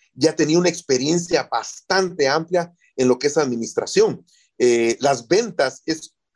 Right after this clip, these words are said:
eh, es como el amor en la Biblia. Cubre multitud de pecados, dice. <laughs> Y las ventas cubren multitud de pagos, que al final abajo hay un,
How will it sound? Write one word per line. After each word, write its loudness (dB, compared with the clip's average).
eh, 2
es -2
como 2
el 0
amor 0
en -4
la -2
Biblia. -6
Cubre 2
multitud -2
de 4
pecados, 0
dice. -18
<laughs> -14
Y 2
las 4
ventas 2
cubren -2
multitud 0
de 4
pagos, 2
que 2
al 2
final 0
abajo 0
hay 0
un, -10